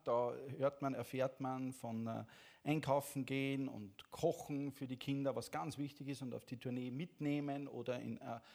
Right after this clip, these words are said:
auch wenn Premieren gestartet werden, dann einfach dort gemeinsam ein Familienleben dort versuchen aufzubauen. Äh, wirklich ganz so, wie man sich das vorstellt, ganz so, dass die Kinder das gar nicht mitbekommen. Nun sind es aber Kinder, ein Kind und ein zweites, das kommt,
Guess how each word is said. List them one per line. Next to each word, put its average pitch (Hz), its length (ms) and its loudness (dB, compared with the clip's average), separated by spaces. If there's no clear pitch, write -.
auch 117 180 -2
wenn 120 160 4
Premieren 143 480 2
gestartet 131 560 -2
werden, 131 160 0
dann 120 100 2
einfach 120 260 -6
dort - 420 2
gemeinsam 135 520 2
ein 127 120 0
Familienleben 135 720 2
dort 123 180 2
versuchen 139 460 -2
aufzubauen. 135 720 2
Äh, 160 200 0
wirklich 165 340 2
ganz 151 280 2
so, 143 160 0
wie 143 80 0
man 135 160 2
sich - 200 -8
das 127 140 -4
vorstellt, 156 540 2
ganz 139 260 -2
so, 143 60 -4
dass 135 140 -4
die 131 100 -8
Kinder 170 300 0
das 143 180 -2
gar 127 160 -2
nicht 135 220 -2
mitbekommen. 123 480 -2
Nun 139 140 2
sind 190 200 -2
es 147 120 2
aber 143 120 4
Kinder, 160 560 4
ein 135 240 10
Kind 185 320 -2
und 104 160 -8
ein 95 120 -6
zweites, 107 420 -2
das - 180 -14
kommt, 175 320 -2